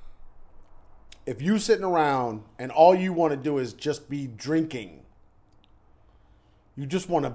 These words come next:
be drinking, but you're not really trying to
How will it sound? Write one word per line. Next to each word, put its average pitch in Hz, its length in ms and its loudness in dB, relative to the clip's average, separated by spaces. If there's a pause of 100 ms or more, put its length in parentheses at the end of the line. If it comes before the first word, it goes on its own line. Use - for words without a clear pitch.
(140)
be 208 260 0
drinking, 101 600 -8 (300)
but 160 120 -4
you're 185 80 0
not 208 260 4
really 160 240 2
trying 156 420 0
to 120 280 -2